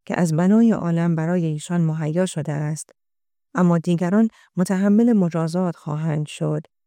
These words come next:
یعنی جدایی از او برای ابد. عیسی فرمود که تعیین خواهد کرد چه اتفاقی برای هر یک از ما در روز آخر خواهد افتاد.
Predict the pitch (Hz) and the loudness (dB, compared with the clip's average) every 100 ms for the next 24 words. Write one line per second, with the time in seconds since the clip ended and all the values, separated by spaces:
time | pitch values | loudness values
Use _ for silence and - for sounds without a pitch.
0 | _ - 160 143 160 156 156 156 196 214 | _ -4 0 0 0 -2 -2 0 2 2
1 | 185 - 175 170 - _ _ 147 175 180 | 0 -2 -2 -2 -6 _ _ -2 0 0
2 | 151 147 151 151 160 - _ _ _ _ | -2 -4 -6 -6 -8 -12 _ _ _ _
3 | _ _ _ _ 226 - 285 - 196 185 | _ _ _ _ 2 2 -4 -2 0 2
4 | 196 208 - _ _ 202 220 202 240 220 | 2 0 -4 _ _ -6 0 2 2 0
5 | 175 170 175 - 175 170 165 214 180 - | -4 -4 -6 -4 -4 -4 -2 -2 -2 -2
6 | 165 - 170 165 156 165 170 165 185 220 | -4 -2 0 0 0 0 0 0 0 2
7 | 202 185 160 165 160 156 156 165 151 160 | 2 0 -2 0 0 -2 -2 -2 0 0
8 | 165 156 160 160 165 - 170 196 170 147 | -2 -2 -2 -2 -4 -4 0 0 0 -2
9 | - 147 143 | -4 -4 -4